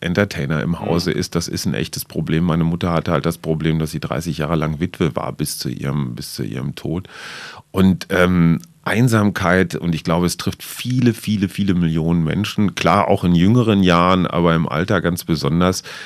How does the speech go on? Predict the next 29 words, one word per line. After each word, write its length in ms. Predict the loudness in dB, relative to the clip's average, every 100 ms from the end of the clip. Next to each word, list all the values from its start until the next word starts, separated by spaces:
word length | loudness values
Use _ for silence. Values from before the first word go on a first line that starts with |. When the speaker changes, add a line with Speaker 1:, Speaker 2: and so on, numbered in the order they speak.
| -14
Speaker 1:
da 100 | -4
habe 140 | -2
ich 160 | 0 -4
echte 180 | -6 -8
Panik 480 | -6 -4 -2 -4 -6
vor. 200 | -6 -4
Deswegen 340 | 0 0 0
träume 280 | 4 6 6
ich 120 | 4
von 160 | 2 4
so 100 | 4
einem, 220 | 4 0 -6 -16 -18 -20 -16 -16 -14 -14 0
von 180 | 4
so 120 | 4 4
einem 60 |
revolutionären, 1120 | 4 4 2 2 4 6 6 6 6 6 4
genossenschaftlichen 960 | 4 2 2 2 2 0 0 -2 2 2
Seniorenmodell 920 | 4 6 6 6 6 4 4 6 4
irgendwo 340 | 4 2 4 4
in 100 | 4
Brandenburg. 680 | 2 0 0 -2 -2 4
Speaker 2:
Neulich 440 | 8 10 8 6 4
drüber 240 | 4 4
geredet 380 | 4 2 0 -2
und 120 | -2
das 160 | -2 -2
ist, 200 | -4 0
äh, 220 | 2 2
eine 180 | 0